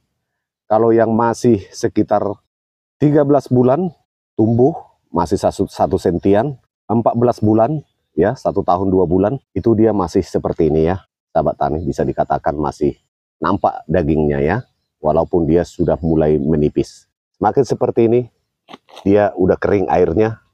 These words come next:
dan dagingnya makin tipis ya, ini udah mulai melunak, sahabat tani.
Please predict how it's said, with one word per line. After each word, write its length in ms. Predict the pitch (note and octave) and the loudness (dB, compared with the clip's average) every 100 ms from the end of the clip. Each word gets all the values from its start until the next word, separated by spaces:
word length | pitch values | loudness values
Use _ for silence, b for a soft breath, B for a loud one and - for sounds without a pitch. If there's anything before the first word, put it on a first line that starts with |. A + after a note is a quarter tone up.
| _ _ _ | _ _ _
dan 240 | F#2 F2+ | -2 2
dagingnya 400 | F#2+ F#2+ G#2+ G#2+ | 2 2 2 2
makin 280 | G2+ F#2+ F#2 | 0 -2 -2
tipis 280 | F#2+ F2 E2 | 0 -2 0
ya, 120 | F#2+ | 0
ini 160 | B2 C3+ | 2 2
udah 280 | A2+ G#2+ F2+ - _ _ _ _ | 2 2 0 -6 _ _ _ _
mulai 240 | F#2+ F#2+ | 2 2
melunak, 440 | F#2 F#2+ F#2 E2 - | 2 2 2 0 -8
sahabat 320 | - D#2+ - | -6 -4 -2
tani. 240 | - C2 | -4 -4